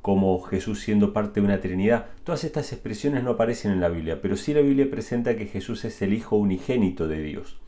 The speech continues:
Ahora, al ser el Hijo unigénito de Dios, comparte la divinidad con su Padre, comparte la naturaleza con su Padre. Y es verdad que es uno con el Padre en naturaleza, en carácter y en propósito.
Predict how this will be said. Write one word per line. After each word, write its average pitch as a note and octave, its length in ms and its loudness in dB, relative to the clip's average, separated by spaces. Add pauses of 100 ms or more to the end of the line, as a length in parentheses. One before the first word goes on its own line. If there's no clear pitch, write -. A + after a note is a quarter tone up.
(240)
Ahora, F#2+ 400 2 (240)
al F#2 180 -2
ser A#2 260 0
el A#2 80 4
Hijo A2 320 2
unigénito G#2 640 2
de G#2 120 4
Dios, G2+ 300 0
comparte A2 680 -2
la G2 140 2
divinidad F#2 680 0 (500)
con G2+ 220 2
su A#2+ 160 -8
Padre, G#2+ 320 2
comparte G#2+ 520 0
la G#2 80 2
naturaleza G2+ 720 0 (320)
con F#2 180 -2
su F#2 180 -4
Padre. D#2+ 380 -4
Y G2+ 100 0
es F#2 60 -2
verdad G2+ 280 2
que G2 100 -4
es - 160 -8
uno A#2+ 200 0
con G2+ 140 4
el G#2 160 4
Padre A2 440 0 (460)
en G#2+ 140 4
naturaleza, G#2+ 560 2
en G#2 80 0
carácter F#2+ 440 0
y - 20 2
en F2+ 100 -4
propósito. - 680 -4